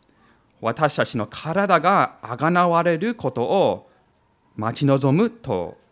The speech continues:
書いてありますね。今の体は老化し、病気や怪我をします。え、私は、え、まだ三十七歳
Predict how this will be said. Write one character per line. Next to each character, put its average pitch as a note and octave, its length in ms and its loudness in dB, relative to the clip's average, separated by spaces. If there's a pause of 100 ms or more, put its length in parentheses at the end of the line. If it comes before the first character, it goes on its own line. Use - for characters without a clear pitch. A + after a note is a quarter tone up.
(220)
書 A2+ 80 -6
い G2+ 60 -10
て E2+ 320 -12
あ G2+ 80 -14
り G2 80 -12
ま F2+ 120 -12
す - 100 -16
ね。 F#3 180 -10 (2000)
今 A#3+ 200 2
の C3 140 2
体 D#3 480 2
は C3+ 540 4
老 B2+ 280 2
化 A#2+ 200 -10
し、 F2+ 320 -10 (500)
病 C#3+ 360 2
気 G#2+ 160 -8
や A#2 360 -4 (160)
怪 D#3+ 140 -2
我 A#2+ 180 -2
を F#2 320 -2 (140)
し - 200 -14
ま E2 160 -12
す。 - 260 -16 (1160)
え、 G2+ 180 -6
私 C#3 400 -2
は、 C3+ 400 2
え、 F#2+ 200 -6
ま A2 160 0
だ G2+ 280 -2 (340)
三 D#3 200 0
十 G2+ 300 -6 (300)
七 C#3 280 -2
歳 F2 260 -8